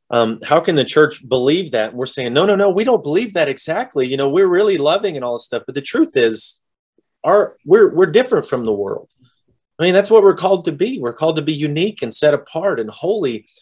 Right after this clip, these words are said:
Of course, a world that is destined for hell is gonna have problems with us. But we can't adjust to that because we're so used to having all the power and all the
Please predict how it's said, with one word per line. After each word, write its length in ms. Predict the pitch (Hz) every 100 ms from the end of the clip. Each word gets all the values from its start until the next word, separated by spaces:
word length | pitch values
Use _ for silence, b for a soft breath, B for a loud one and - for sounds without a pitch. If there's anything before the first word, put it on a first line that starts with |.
| b
Of 180 | 147 147
course, 440 | - - 262 233 175
a 40 |
world 360 | 135 147 147 135
that 100 | 127
is 120 | -
destined 420 | 143 147 - 127
for 140 | 127
hell 500 | 104 160 185 131 127 B B -
is 140 | 143
gonna 220 | 175 214
have 280 | 175 175 160
problems 560 | - 208 330 156 110 107
with 200 | 101 -
us. 360 | 92 - - _ _ _ _ _ _ _
But 360 | - 139 131 135
we 280 | 147 170 160
can't 300 | - 147 127
adjust 420 | 110 143 147 -
to 60 |
that 220 | 123 113 120
because 260 | 117 113
we're 100 | 120
so 180 | 123 117
used 280 | 113 113 -
to 60 | 110
having 320 | 104 101 95 _ _ _ _ _ _
all 160 | 123 120
the 140 | -
power 480 | 135 135 135 131 127
and 80 | 113
all 160 | 110
the 260 | 110 107